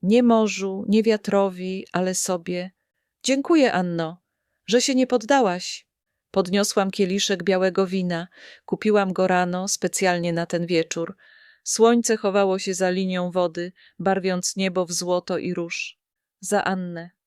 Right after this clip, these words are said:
powiedziałam cicho. "Kobietę, której już nikt nie zapomni".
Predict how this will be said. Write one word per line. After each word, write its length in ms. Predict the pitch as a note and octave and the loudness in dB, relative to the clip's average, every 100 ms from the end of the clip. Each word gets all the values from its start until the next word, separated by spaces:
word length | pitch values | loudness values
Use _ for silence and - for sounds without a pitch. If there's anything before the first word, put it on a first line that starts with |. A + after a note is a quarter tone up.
| - | -14
powiedziałam 600 | F3+ F3 E3+ F3 E3+ F3 | -8 -8 -6 -6 -6 -10
cicho. 420 | - F3 E3 F3+ _ _ - | -14 -14 -16 -20 _ _ -4
"Kobietę, 440 | G3+ G3+ G#3+ G3+ | -2 0 0 -2
której 340 | - F#3+ F#3 | -6 -4 -2
już 240 | F3+ F3+ - | -4 -8 -8
nikt 300 | F3+ - - | -10 -10 -12
nie 120 | E3+ | -10
zapomni". 600 | E3 D#3+ E3+ E3 E3 F3 | -10 -10 -12 -12 -14 -18